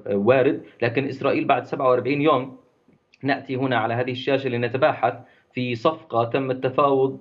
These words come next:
آه، حولها ما بين إسرائيل وحماس، بمعنى أن حماس ما زالت قائمة وموجودة بعد كل هذه ال-، الأيام من الحرب.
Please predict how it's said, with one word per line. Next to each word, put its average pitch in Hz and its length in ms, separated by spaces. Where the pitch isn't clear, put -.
آه، 123 500
حولها 127 580
ما 123 160
بين 131 240
إسرائيل 123 440
وحماس، 165 420
بمعنى 120 400
أن 120 140
حماس 135 400
ما 131 100
زالت 139 260
قائمة 131 440
وموجودة 135 720
بعد 127 300
كل 185 220
هذه 123 580
ال-، 113 240
الأيام 117 500
من 107 120
الحرب. 127 500